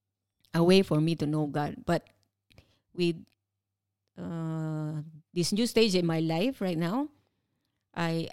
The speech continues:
am actually trying to get to know God and to be closer to him, to listen to his voice through Jesus. For Jesus, I have no, no issues, but with God,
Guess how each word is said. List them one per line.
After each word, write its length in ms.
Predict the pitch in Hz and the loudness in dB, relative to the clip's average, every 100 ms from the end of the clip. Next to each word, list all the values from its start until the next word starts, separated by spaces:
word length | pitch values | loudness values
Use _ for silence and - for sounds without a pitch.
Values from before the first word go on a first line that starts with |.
| - | -4
am 200 | 208 233 | -4 -2
actually 840 | - 214 - 214 208 202 202 196 196 _ _ | -4 -4 -2 0 0 0 0 -2 -6 _ _
trying 560 | - 180 180 185 165 143 | -2 2 4 2 0 -2
to 100 | 147 | -6
get 220 | 147 147 | -6 -4
to 80 | 151 | -4
know 160 | 147 | -2
God 300 | 147 151 156 | -4 -4 -4
and 240 | - 143 143 | -4 -6 -4
to 60 | 147 | -2
be 120 | 147 | -4
closer 460 | - 156 160 170 | -2 -2 0 -2
to 120 | 160 143 | -2 -4
him, 340 | 156 156 151 - | -2 -2 -4 -6
to 80 | |
listen 400 | 139 143 151 156 | -4 -4 -2 -4
to 80 | 156 | -2
his 160 | 147 143 | -4 -4
voice 400 | 147 147 143 - _ _ _ _ _ _ - | -6 -6 -6 -10 _ _ _ _ _ _ 2
through 180 | 214 214 | 4 6
Jesus. 560 | 160 147 160 143 - _ _ _ _ _ _ - | 4 2 -2 -4 -8 _ _ _ _ _ _ -4
For 100 | 175 | 0
Jesus, 340 | 175 208 220 | 2 4 4
I 60 | 190 | 4
have 180 | 160 156 | 2 2
no, 420 | 160 180 180 170 180 180 | 4 6 4 2 -4 -10
no 180 | 170 165 | -6 -4
issues, 360 | 151 143 160 - | -2 -2 -4 -2
but 200 | 156 156 | -6 -4
with 200 | 156 160 | -6 -2
God, 320 | 170 170 | -2 -2